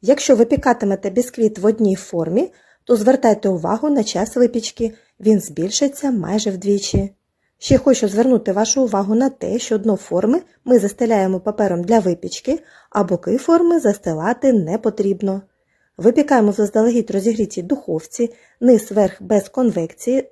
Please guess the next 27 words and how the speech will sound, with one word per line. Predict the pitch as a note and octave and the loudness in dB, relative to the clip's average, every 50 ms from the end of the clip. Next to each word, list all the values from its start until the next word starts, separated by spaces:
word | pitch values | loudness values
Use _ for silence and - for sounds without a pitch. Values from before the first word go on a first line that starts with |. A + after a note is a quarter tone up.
| _ _ | _ _
при | - A3 G#3+ | -2 -2 -2
температурі | G#3+ G3+ G3 G3 G#3 G#3 A3+ A3 B3 A3 F#3+ F#3 | 0 -2 -2 -2 0 0 0 0 -2 -2 -2 -4
сто | - - - G#3 | -6 -6 -6 -6
сімдесят | G3+ - F3+ F3 F#3 F#3+ - F#3+ G3 | -6 -6 -8 -8 -8 -6 -8 -8 -8
п'ять | - G3+ F#3 E3 - - | -6 -6 -6 -6 -8 -10
градусів | - D#3+ D3+ D#3+ E3+ G#3 A#3 A#3 F4+ F4 | -12 -10 -8 -4 -2 -2 0 0 0 -2
тридцять-тридцять | E4 _ - E3+ E3 E3+ G#3+ G#3+ - E4+ - - F3+ E3+ - - F3 - | -2 _ -6 -4 -4 -4 -4 -4 -6 -6 -6 -4 -6 -6 -6 -8 -10 -8
п'ять | - F3 F3+ - | -6 -6 -6 -6
хвилин. | - A#3+ B3 B3 A#3+ B3 A#3+ B3 B3 _ _ _ _ _ _ _ _ _ _ _ _ _ _ _ _ _ _ _ _ _ _ _ _ _ _ _ _ _ _ _ | -2 2 2 4 4 4 2 0 -4 _ _ _ _ _ _ _ _ _ _ _ _ _ _ _ _ _ _ _ _ _ _ _ _ _ _ _ _ _ _ _
Але | - A3+ A#3+ A3+ G#3+ | 0 4 4 6 4
час | G#3+ - G#3 G3+ - - | 4 4 2 0 0 0
випічки | E3+ F#3+ F#3+ - C4 - - - D4+ | -2 -2 -2 -2 -4 -6 -4 -2 0
може | C#4+ C#4+ C4 C#4 | 0 2 2 2
бути | C4 A#3 C4 C4 C#4 B3+ | 0 0 0 0 0 0
трохи | C4 A#3 A3+ A3+ A3+ - A3 | 0 2 0 0 0 0 -2
більше | F#3 D#3+ F#3+ F3+ G3 A3 - - E4+ F#4 F#4+ - | -2 -2 -2 -2 -2 -2 0 0 0 0 0 0
або | G#3 G#3 F#3 F#3+ A#3+ E4 | 0 -2 0 2 2 2
менше, | D#4+ C#4 C4 B3+ A#3 - - B3 | 2 2 2 2 0 0 -2 -2
в | A3+ | -2
залежності | G#3 - F3+ E3 D#3+ G3 C4 C4+ E4 D#4+ D4+ - - D4 | -2 -2 -2 0 0 0 -2 -2 -2 -6 -6 -6 -6 -2
від | A3+ A3+ G#3 - | 0 -2 -2 -2
вашої | E3 E3 E3+ G#3 - - G#3 G3+ | -4 -8 -6 -6 -4 -4 -2 -2
духовки. | F#3 G#3 G#3 - G3+ G3 - - - G3+ G3+ G3 _ _ _ _ _ _ | -2 -2 -4 -4 -6 -8 -8 -10 -10 -10 -10 -10 _ _ _ _ _ _
Готовність | - - A#3 G#3 G#3+ - E3 F3 G3+ B3+ F#4 - - - | -2 0 2 2 2 2 0 2 2 2 2 0 -2 -2
перевіряйте | G#3+ G3+ F3+ E3+ E3+ E3+ F3 A#3 C#4+ C#4+ F4 C#4+ | -2 -2 0 -2 -2 -2 0 0 0 -2 -4 -4
дерев'яною | G#3+ G#3 F3 E3 - - E3+ F#3 A#3 C4 C4 | -2 -2 -2 -2 -2 -4 -2 0 0 0 0
шпажкою. | - - - A#3+ A#3 A#3 - - B3+ A#3 A#3 A3+ | -2 -2 0 0 0 -2 -2 0 0 2 2 0